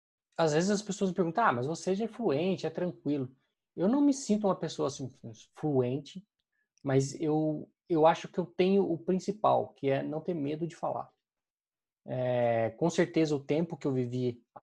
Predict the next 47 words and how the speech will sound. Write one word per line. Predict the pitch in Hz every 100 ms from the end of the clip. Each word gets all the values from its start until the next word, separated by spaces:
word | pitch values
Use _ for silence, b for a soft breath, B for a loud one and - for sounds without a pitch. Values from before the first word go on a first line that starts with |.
| -
aí | 127
na | 127
Austrália | 123 120 - 127 120
ajudou | 123 131
muito, | 131 127 175 - 190 _ _ _ _ _ -
né? | 123 123
Fez | - 143 -
com | 147
que | 135
o | 135
meu, | 127 127 120 117 117 117 - - - _ _ _
meu | - 135 135 139
medo | 135 147 139
de | 131
falar | - 131 123 120 -
fosse | - 135 135
embora. | 123 117 127 170 - b b b b _
Por | -
mais | 123 127 180
que | - 180 160 - -
eu | 131
fale | 135 139 139
errado, | 135 131 131 143 151
eu | 147
não | 156
tenho | 151
medo | 170 151 170 139
de | 131
falar. | - -
Tem | - 131
pessoas | 147 - 180
que | - 214 208 185 b b b
não | 175 180
falam | - 170 190 202
porque | 208 202
tem | 202
medo | 185 180
de | 180
errar. | 202 180 160 - _ _ -
E | 214
aí | 165
não | 202 220
erra, | 202 226
não | 240
vai | 226
aprender | 220 233 226
nunca. | 247 220 214 -